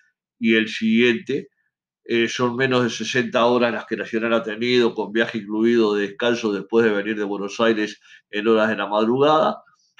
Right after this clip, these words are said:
este, con Méndez y con O-, Orihuela lastimados de consideración, uno desgarrado, el otro con problemas en los tobillos, el, el segundo que, que inclusive no estuvo en el final del partido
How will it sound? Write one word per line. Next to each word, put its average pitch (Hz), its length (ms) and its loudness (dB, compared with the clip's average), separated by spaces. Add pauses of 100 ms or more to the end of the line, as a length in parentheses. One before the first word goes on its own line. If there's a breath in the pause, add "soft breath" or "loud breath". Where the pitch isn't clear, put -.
(260 soft breath)
este, 110 920 -2 (260)
con 113 520 -2 (400)
Méndez 135 760 0
y 117 140 -10
con 117 300 0
O-, 113 200 2
Orihuela 113 880 0
lastimados 117 640 2
de 110 80 0
consideración, 117 1040 -2 (140)
uno 117 220 0
desgarrado, 110 720 2
el 107 60 0
otro 110 220 -2
con 104 120 -8
problemas 110 320 -4
en 101 60 -4
los 98 120 -8
tobillos, 127 600 -4 (480 soft breath)
el, 98 220 -10 (100)
el 95 80 -14
segundo 123 600 4
que, 92 240 -4 (100)
que 104 100 -6
inclusive 110 460 2
no 110 80 2
estuvo 113 340 4
en 107 80 2
el 101 80 -2
final 110 280 -2
del 104 140 0
partido 110 580 2